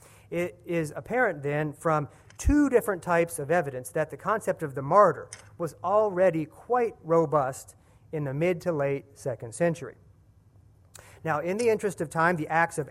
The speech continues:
Andrew will be discussed only briefly, and then some concluding observations about all of these writings will be offered.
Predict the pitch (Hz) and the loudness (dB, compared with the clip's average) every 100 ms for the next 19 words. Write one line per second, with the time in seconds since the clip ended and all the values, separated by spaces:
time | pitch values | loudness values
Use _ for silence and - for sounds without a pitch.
0 | - 190 247 214 143 143 151 156 151 147 | -6 0 0 0 -2 -4 -2 -4 -4 -10
1 | 143 - 165 165 - - 170 214 240 208 | -10 0 0 0 -8 -8 -2 -2 -2 -4
2 | 139 127 135 165 190 - - - - 156 | -6 -10 -8 -8 -8 -18 -20 -18 -10 -4
3 | 175 180 180 - 156 160 143 170 160 147 | 0 0 0 -4 -10 -10 -6 -4 -2 0
4 | 143 131 139 139 - 131 131 131 127 190 | -2 -4 -4 -4 -6 -8 -4 -2 4 2
5 | 175 139 117 123 120 117 123 123 160 165 | 2 -4 -6 -6 -6 -10 -10 2 4 4
6 | - | 2